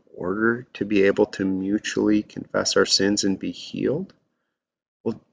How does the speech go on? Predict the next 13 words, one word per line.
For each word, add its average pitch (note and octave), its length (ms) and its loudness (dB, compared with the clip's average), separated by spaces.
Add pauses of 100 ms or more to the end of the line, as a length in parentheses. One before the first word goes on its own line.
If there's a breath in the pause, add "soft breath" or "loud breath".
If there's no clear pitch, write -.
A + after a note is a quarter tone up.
(220)
James D3+ 340 2
has B2+ 160 0
already B2 400 2
addressed A2+ 560 2
this F2 300 0
in G2 160 -4
chapter G#2 540 2
four, A#2 480 4
James G2 380 2
chapter G2 480 -4
four. - 640 -4 (800)
He A2 120 -2
says, G#2+ 600 8